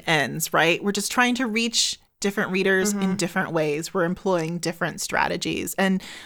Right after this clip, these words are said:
Speaker 1: these strategies are not gonna work for all people. Some people are gonna respond more to the realism, like
Speaker 2: Mm-hmm.
Speaker 1: you.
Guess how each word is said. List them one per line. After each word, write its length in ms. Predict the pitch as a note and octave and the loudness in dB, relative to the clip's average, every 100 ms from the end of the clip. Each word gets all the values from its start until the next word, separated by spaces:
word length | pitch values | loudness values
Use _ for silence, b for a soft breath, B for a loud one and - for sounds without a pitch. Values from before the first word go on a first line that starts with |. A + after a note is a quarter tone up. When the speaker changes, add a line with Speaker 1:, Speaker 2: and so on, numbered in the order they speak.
| B _ | B _
Speaker 1:
these 160 | A#3+ A#3 | 0 2
strategies 480 | - A3 A3 A3+ G#3+ | 4 4 4 2 2
are 80 | G#3 | 4
not 140 | G#3 | 4
gonna 160 | G#3 G3+ | 4 2
work 180 | C4+ | 0
for 120 | - F3 | 2 2
all 140 | E3 | 2
people. 360 | F3 E3 E3 F3 | 0 -2 0 2
Some 180 | A#3+ | 4
people 220 | C4 - C#4+ | 4 4 4
are 80 | |
gonna 160 | C#4+ C4+ | 4 2
respond 380 | C#4 - C4+ B3 | 2 4 4 6
more 160 | A3 | 4
to 100 | G3 | 6
the 100 | G3 | 4
realism, 580 | F#3 F#3 E3+ D#3+ F#3+ A3 | 6 6 6 4 2 2
like 240 | A3+ A#3 A3 | 4 6 6
Speaker 2:
Mm-hmm. 140 | G#3+ | 4
Speaker 1:
you. 380 | F#3 F#3 B3 C#4+ | 4 6 4 2